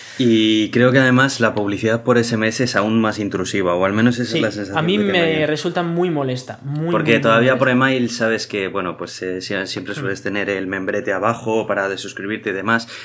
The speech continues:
Speaker 1: pero yo me he encontrado en situaciones en las que por algún motivo he estado, eh, incluido en alguna lista de distribución de publicidad por S M S y, y, bueno, pues al final he tenido que buscar en internet que tenía que enviar a qué número para que me den de baja, la
Speaker 2: Sí.
Speaker 1: verdad, porque no
Speaker 2: Sí,
Speaker 1: es
Speaker 2: sí, sí, sí, sí.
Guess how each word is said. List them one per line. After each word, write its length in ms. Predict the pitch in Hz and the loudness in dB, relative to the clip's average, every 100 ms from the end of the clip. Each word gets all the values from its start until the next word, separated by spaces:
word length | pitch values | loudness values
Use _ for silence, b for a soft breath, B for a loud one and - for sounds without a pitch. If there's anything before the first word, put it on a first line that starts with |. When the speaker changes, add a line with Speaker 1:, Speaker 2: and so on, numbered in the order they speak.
| B | B
Speaker 1:
pero 140 | - 98 | -2 0
yo 120 | 101 | 2
me 80 | 117 | 2
he 40 | |
encontrado 340 | 113 113 113 113 | 2 2 2 2
en 60 | |
situaciones 500 | 107 107 107 113 113 95 | -2 -4 -2 -2 -2 -2
en 60 | |
las 180 | 95 - | -4 -4
que 300 | 95 90 87 B B - | -6 -6 -6 B B -2
por 140 | 98 | 0
algún 180 | 98 104 | 0 -2
motivo 380 | 107 104 107 104 | -4 -2 0 0
he 40 | |
estado, 720 | 101 107 104 101 98 98 95 B B B | 0 0 2 2 0 -2 -4 B B B
eh, 540 | - 101 95 95 95 95 | -4 -2 0 0 -2 -2
incluido 400 | 113 110 110 110 | -2 -2 0 0
en 60 | 101 | 0
alguna 300 | 98 101 104 | 0 0 -2
lista 280 | 101 - 104 | -2 -2 -2
de 60 | |
distribución 520 | 101 - 101 92 107 101 | -2 -4 -8 -8 -8 -6
de 60 | |
publicidad 420 | - 95 92 101 98 | -6 -6 -6 -6 -4
por 120 | 101 | -6
S 140 | - | -6
M 120 | 101 107 | -4 -4
S 240 | 117 127 | 0 0
y, 580 | 101 92 78 - 87 - 87 | 0 -4 -8 -10 -10 -10 -10
y, 40 | |
bueno, 360 | 80 92 87 - | -8 -8 -8 -12
pues 200 | - - | -16 -16
al 100 | 85 | -12
final 220 | 92 95 | -8 -6
he 20 | 98 | -6
tenido 220 | 95 87 | -6 -6
que 60 | |
buscar 260 | 87 85 90 | -8 -10 -10
en 60 | 85 | -10
internet 480 | 82 85 95 87 - | -8 -6 -6 -10 -12
que 220 | 90 85 | -10 -8
tenía 320 | 82 90 87 85 | -8 -8 -6 -6
que 80 | |
enviar 360 | 90 87 92 92 | -8 -6 -4 -2
a 80 | 87 | -4
qué 120 | 87 | -4
número 380 | 90 98 98 104 | -4 -4 -2 -2
para 180 | 90 85 | -2 -2
que 60 | |
me 100 | 85 | -6
den 160 | 85 87 | -8 -6
de 80 | 82 | -6
baja, 320 | 90 - 80 | -4 -4 -6
la 100 | 80 | -4
Speaker 2:
Sí. 120 | 80 | -4
Speaker 1:
verdad, 200 | 85 87 | -2 -4
porque 200 | - 82 | -6 -10
no 100 | 85 | -6
Speaker 2:
Sí, 80 | 87 | -6
Speaker 1:
es 80 | 131 | -6
Speaker 2:
sí, 80 | 135 | -8
sí, 140 | 135 | -10
sí, 160 | 135 139 | -12 -12
sí. 160 | 131 | -10